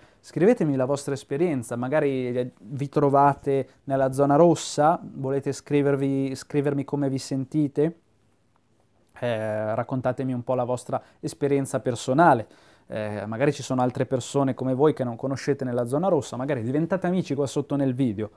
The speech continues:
ok? Così creiamo amicizia, creiamo speranza, ok? Non, non, non parliamo di,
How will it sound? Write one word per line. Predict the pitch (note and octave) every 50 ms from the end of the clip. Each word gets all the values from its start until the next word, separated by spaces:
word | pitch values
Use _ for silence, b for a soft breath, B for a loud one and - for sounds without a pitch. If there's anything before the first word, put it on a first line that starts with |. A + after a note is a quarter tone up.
| b b
ok? | - C#3 - - D3 B2+ A#2
Così | - C#3+ C3+ D#3 C#3+ b b b b b _
creiamo | - C#3+ D3+ F3+ F3+ D#3 C#3+
amicizia, | C3+ C3+ B2 - - D3+ D3 C#3 - - C3+ A#2+
creiamo | C3 C3 C3 C3 C3+
speranza, | B2+ - - - - B2+ C3+ C3+ C3 B2+ A#2+ A#2 - - A#2+ B2
ok? | A#2+ - - B2+ B2 A#2+
Non, | B2 B2+ C3 B2+ B2+ B2+ C3
non, | C3+ C3+ C3+ C3+ C3 C3+
non | C#3 C3+ C3+
parliamo | - C#3 C3 C3 C3+ C#3 C3+ C3+ C3 C3
di, | B2 B2+ B2